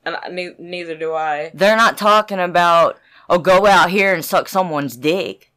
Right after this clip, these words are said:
Speaker 1: No, they're reading
Speaker 2: They're reading kids' books.
Speaker 1: Like, l-, uh, let's see, what is a kid's book? Uh,
Speaker 2: They're reading Doctor Seuss and shit.
Speaker 1: Yeah.
Speaker 2: They're not flashing their junk. It's taped up.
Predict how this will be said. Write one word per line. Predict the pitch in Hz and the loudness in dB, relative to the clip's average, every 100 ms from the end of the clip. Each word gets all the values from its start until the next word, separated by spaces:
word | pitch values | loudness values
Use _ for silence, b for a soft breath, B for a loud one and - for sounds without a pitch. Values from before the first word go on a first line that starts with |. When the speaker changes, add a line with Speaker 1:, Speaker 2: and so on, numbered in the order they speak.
| _ _ _ _ | _ _ _ _
Speaker 1:
No, | 214 285 214 156 | -8 -4 -4 -4
they're | 180 196 | -6 -6
reading | 208 214 208 | -6 -8 -2
Speaker 2:
They're | 240 247 | -2 0
reading | 277 277 240 | 0 0 -2
kids' | - 254 254 175 | -2 0 0 -2
books. | 147 160 127 - - | -2 0 0 -4 -6
Speaker 1:
Like, | 190 180 _ _ | -6 -6 _ _
l-, | 175 185 - | -14 -14 -8
uh, | 180 175 175 170 165 156 _ _ _ _ _ _ - | -4 -4 -6 -10 -16 _ _ _ _ _ _ _ -20
let's | 175 | -18
see, | - 170 | -16 -14
what | 170 170 | -12 -12
is | 165 | -14
a | 165 | -18
kid's | - 165 _ - 165 | -18 -18 _ -20 -20
book? | 160 165 160 - | -14 -14 -14 -12
Uh, | 165 156 156 156 b b b - | -10 -8 -10 -12 b b b -6
Speaker 2:
They're | 285 | -2
reading | 294 269 | -2 0
Doctor | 240 247 240 | 2 2 -2
Seuss | 208 - 214 196 | -8 -6 -8 -8
and | 139 127 | -10 -8
shit. | - 120 110 - - | -6 -6 -6 -8 -8
Speaker 1:
Yeah. | 220 151 - - - | -6 -6 -10 -20 -12
Speaker 2:
They're | - 233 | -2 0
not | 247 262 247 - _ - | 2 2 2 -2 _ -20
flashing | - 202 214 214 233 - 233 214 196 170 _ _ _ _ _ | -18 -2 2 2 2 -2 -6 -4 -4 -8 _ _ _ _ _
their | 202 196 | -2 -2
junk. | 165 190 240 220 214 | 0 2 2 2 -2
It's | 208 - | -8 -6
taped | - 180 214 - | 0 0 0 0
up. | 208 247 - _ | 2 2 0 _